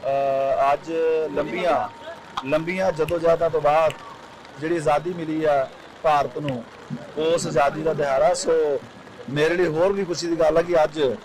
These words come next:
ਮੈਨੂੰ ਗੁਰਦਾਸਪੁਰ ਵਿਖੇ ਆਉਣ ਦਾ ਮੌਕਾ ਮਿਲਿਆ, ਜਿਹੜਾ ਮੇਰਾ ਕਰਮ ਭੂਮੀ ਵੀ ਹੈ, ਜਿੱਥੇ ਮੈਂ ਲੰਬਾ ਸਮਾਂ ਇਸ ਇਲਾਕੇ ਦੇ ਲੋਕਾਂ ਦੀਆਂ ਸਮੱਸਿਆਵਾਂ ਲਈ ਲੜਦਿਆਂ ਆਪਣੀ ਜ਼ਿੰਦਗੀ ਦਾ, ਅ, ਸਮਾਂ ਗੁਜ਼ਾਰਿਆ।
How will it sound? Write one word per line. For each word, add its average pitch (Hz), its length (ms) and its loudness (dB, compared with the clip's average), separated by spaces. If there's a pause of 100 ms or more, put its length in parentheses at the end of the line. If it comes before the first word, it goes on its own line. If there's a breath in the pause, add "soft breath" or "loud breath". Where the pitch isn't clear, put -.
(540)
ਮੈਨੂੰ 160 260 -4
ਗੁਰਦਾਸਪੁਰ 151 560 -2
ਵਿਖੇ 170 220 -6
ਆਉਣ 151 180 -2
ਦਾ 160 100 -4
ਮੌਕਾ 147 300 -4
ਮਿਲਿਆ, 143 320 -2
ਜਿਹੜਾ 151 560 0 (520)
ਮੇਰਾ 151 220 2
ਕਰਮ 165 300 -2
ਭੂਮੀ 165 320 -6
ਵੀ 175 180 -2
ਹੈ, 180 80 2
ਜਿੱਥੇ 170 280 -6
ਮੈਂ 160 100 0
ਲੰਬਾ 165 300 -2
ਸਮਾਂ 160 440 -2 (540)
ਇਸ 170 240 -2
ਇਲਾਕੇ 165 400 -2
ਦੇ 165 140 -4
ਲੋਕਾਂ 156 340 -2
ਦੀਆਂ 160 180 -8
ਸਮੱਸਿਆਵਾਂ 151 540 -4
ਲਈ 156 100 -4
ਲੜਦਿਆਂ 147 320 -4
ਆਪਣੀ 147 160 -8
ਜ਼ਿੰਦਗੀ 139 320 -12
ਦਾ, 131 280 0 (840)
ਅ, - 20 0
ਸਮਾਂ 143 300 -4
ਗੁਜ਼ਾਰਿਆ। 147 520 0